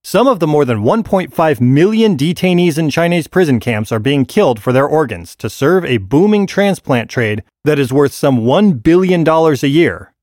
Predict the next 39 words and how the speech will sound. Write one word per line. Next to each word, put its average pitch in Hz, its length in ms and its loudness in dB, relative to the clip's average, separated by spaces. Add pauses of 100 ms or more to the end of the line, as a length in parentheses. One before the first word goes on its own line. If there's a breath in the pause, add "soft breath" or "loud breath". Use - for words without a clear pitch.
(140)
concluded 170 480 2
the 131 100 -4
China 165 320 -2
Tribunal, 147 640 -2 (140)
an 131 120 -2
independent 170 640 0
body 165 280 0
tasked 127 380 -4
with 127 140 -2
investigating 143 680 0
organ 147 300 0
harvesting 110 520 -2
from 113 180 -2
prisoners 120 440 0
of 113 100 -8
conscience 123 580 -4 (180)
in 131 100 2
the 139 100 2
authoritarian 98 600 -4
state. 104 440 -8 (840)
The 131 80 -2
tribunal 147 540 0
added 147 320 -4
that 113 140 -4
witnesses, 202 640 -2 (100)
experts, 143 560 -4
and 143 240 0
investigators 151 720 0
had 113 160 -4
told 160 240 0
how 135 120 -2
the 104 120 -6
Falun 170 360 0
Gong 170 220 2
practitioners 135 720 -4
continued 147 500 -2
to 180 60 -4
be 170 120 -4
killed 117 440 -2